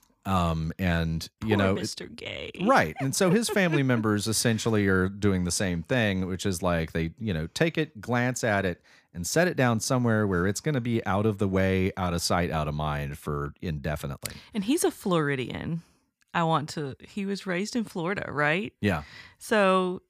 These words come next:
Speaker 2: I think some of those themes we can find in our Southern upbringing kind of hit home.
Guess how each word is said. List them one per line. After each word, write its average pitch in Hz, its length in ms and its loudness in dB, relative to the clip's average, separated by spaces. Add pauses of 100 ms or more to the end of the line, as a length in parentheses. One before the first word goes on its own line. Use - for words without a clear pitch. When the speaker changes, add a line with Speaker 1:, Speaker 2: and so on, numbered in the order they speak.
(120)
Speaker 2:
I 240 80 6
think 320 300 -4
some 180 240 0
of 170 140 -2
those 160 340 2
themes 156 640 -2
we 160 140 -4
can 160 260 -4
find 147 300 -4
in 151 100 -4
our 143 200 -2
Southern 139 480 -4
upbringing 127 840 -6
kind 131 300 -6
of 127 360 -6 (220)
hit - 220 -10
home. - 500 -10